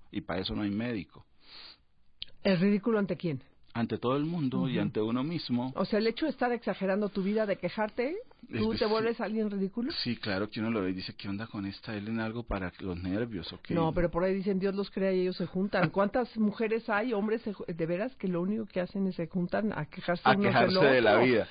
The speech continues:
Speaker 2: A
Speaker 1: Y por eso no
Speaker 2: quejarse,
Speaker 1: se
Speaker 2: y
Speaker 1: dan
Speaker 2: uno
Speaker 1: cuenta.
Speaker 2: dice, y el otro le dice, y le vuelven a decir, y llega un momento en que dices, "Bueno, no sé a quién está yendo".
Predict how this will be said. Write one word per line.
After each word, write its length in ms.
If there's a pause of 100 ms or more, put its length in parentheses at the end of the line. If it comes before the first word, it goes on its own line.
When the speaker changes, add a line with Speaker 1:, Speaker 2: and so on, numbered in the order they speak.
(140)
Speaker 2:
A 80
Speaker 1:
Y 60
por 160
eso 200
no 100
Speaker 2:
quejarse, 120
Speaker 1:
se 60
Speaker 2:
y 40
Speaker 1:
dan 180
Speaker 2:
uno 120
Speaker 1:
cuenta. 360
Speaker 2:
dice, 100
y 20
el 140
otro 200
le 140
dice, 300
y 20
le 120
vuelven 260
a 60
decir, 520
y 160
llega 160
un 80
momento 380
en 80
que 100
dices, 220
"Bueno, 320
no 180
sé 80
a 60
quién 180
está 220
yendo". 500